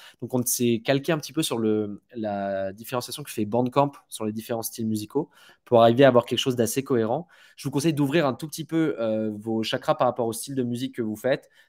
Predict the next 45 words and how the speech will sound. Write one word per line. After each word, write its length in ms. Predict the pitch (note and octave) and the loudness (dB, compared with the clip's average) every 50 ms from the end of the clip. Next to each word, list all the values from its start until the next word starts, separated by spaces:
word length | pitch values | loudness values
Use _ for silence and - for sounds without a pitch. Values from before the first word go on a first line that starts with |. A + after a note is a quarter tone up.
| _ _ - | _ _ -12
Par 80 | B2 | -6
exemple, 180 | A#2 B2+ B2 A2+ - | -4 -4 -4 -4 -4
psytrance, 520 | - C#3 C3 C3 - - C3+ C#3+ D3+ - | -2 -2 -2 -2 -2 -2 -2 -2 -2 -2
il 60 | - | -6
y 20 | G#2 | -6
a 40 | |
peut-être 160 | - B2+ A#2+ A2+ | -4 -4 -4 -2
des 180 | A#2 A2 A2 - - | -2 -4 -4 -6 -8
styles 260 | - - - C#3 C3+ | -10 -8 -6 -2 0
musicaux 400 | C3+ C3 B2+ B2+ A#2+ - C#3 C3+ | 0 0 0 -2 -4 -2 -2 -2
de 80 | B2+ A2+ | -2 -2
musique 260 | A2+ A2+ A#2+ A#2 - | -4 -4 -4 -4 -4
électronique 340 | B2+ - - C3 C#3 C3+ C#3 | -6 -6 -4 -8 -8 -6 -6
qui 40 | |
sont 160 | C3 - B2 A2+ | -6 -4 -4 -4
un 60 | A2 | -2
peu 100 | A2 D3 | 0 2
autour 400 | C#3 C3+ C3+ - C#3 E3 - - _ - - - - C3 | 2 2 2 0 -2 -2 -2 -6 _ -20 -20 -10 -2 2
et 40 | A#2+ | 4
les 120 | A#2+ A#2+ | 4 4
médias 380 | B2+ C3+ B2 B2 C#3+ D3 D3 - | 4 4 2 4 2 2 2 2
aimeraient 380 | C#3+ C#3+ C#3 C#3+ C3+ D3+ D3 C3+ | 0 0 2 2 2 2 2 0
votre 180 | B2 A2+ - | -2 -4 -4
style 180 | - - A#2+ A#2 | -4 -4 -4 -4
de 80 | A2+ | -4
musique. 380 | A2 A2 A2 A#2 C#3+ C#3+ - _ _ _ _ _ - | -4 -4 -4 -6 -6 -10 -12 _ _ _ _ _ -10
Donc, 100 | B2 A2+ | -8 -4
c'est 80 | - C#3+ | 0 0
intéressant 480 | B2+ B2 B2 C#3+ C3 C3+ C3 - D3 | 0 2 2 2 2 0 0 -2 -2
d'aller 220 | D3 C#3+ A#2+ A#2 A2 | 0 0 2 2 0
regarder 400 | A2 A2 A2 A2 A2+ A2 A#2+ C3 | 0 2 2 2 2 2 2 2
et 300 | C3+ C3 B2+ A2+ A2 G#2 | 4 4 4 2 2 0
de 120 | G#2 G#2+ - | -2 -6 -12
fouiller 280 | - - C3 B2+ C3+ | -10 -4 -2 0 2
les 100 | C3 A#2+ | 2 2
profils 400 | B2 - - G#2+ - - B2+ C3 | 0 0 -6 -6 -6 -6 -10 -8
pour 140 | - A2+ G#2 | -8 -6 -4
voir 160 | G#2+ A#2+ B2 | -2 -2 -2
si 120 | - - A2 | -4 -8 -12
vous 120 | G#2 G#2+ | -12 -14
trouvez 260 | - - - G#2+ A2+ | -16 -12 -8 -8 -6
des 80 | A2+ G#2+ | -6 -6
personnes 380 | G2+ G#2 G2+ - A#2+ A2+ G#2+ F#2 _ | -6 -6 -8 -8 -8 -8 -10 -10 _
potentiellement 440 | - - - G#2+ - - G#2+ G#2+ A2+ | -14 -12 -12 -10 -10 -10 -8 -8 -8
intéressantes. 560 | A2+ - G#2+ F#2+ G2 - - F2+ _ _ _ | -8 -8 -8 -10 -10 -10 -12 -18 _ _ _